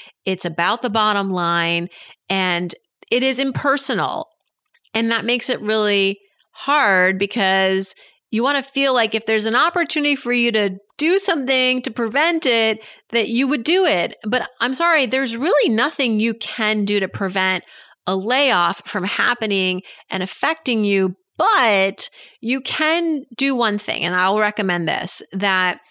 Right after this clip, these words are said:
you speak to your manager. Hopefully you have a good relationship with your boss about how the company's doing and just have a really candid conversation. How is the company doing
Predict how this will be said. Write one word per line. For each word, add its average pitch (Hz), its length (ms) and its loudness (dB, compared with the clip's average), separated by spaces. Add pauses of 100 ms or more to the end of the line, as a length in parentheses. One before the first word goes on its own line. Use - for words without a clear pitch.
(520)
you 262 560 0
speak - 720 -4
to 269 240 -2
your 262 180 0
manager. 175 680 -2 (520)
Hopefully 226 520 -2
you 220 80 2
have 208 100 0
a 190 60 -2
good 180 200 -2
relationship 180 840 0
with 180 240 -4
your 202 100 -2
boss 180 640 0 (600)
about 208 260 0
how 190 140 0
the 202 100 -4
company's 185 460 -4
doing 127 340 -6 (580)
and 196 140 -2
just 202 140 -4
have 196 160 -2
a 190 40 -2
really 196 320 -2
candid 170 380 -6
conversation. 160 960 -2
How 202 260 -2
is 202 80 -4
the 220 60 -4
company 190 440 -4
doing 151 540 -2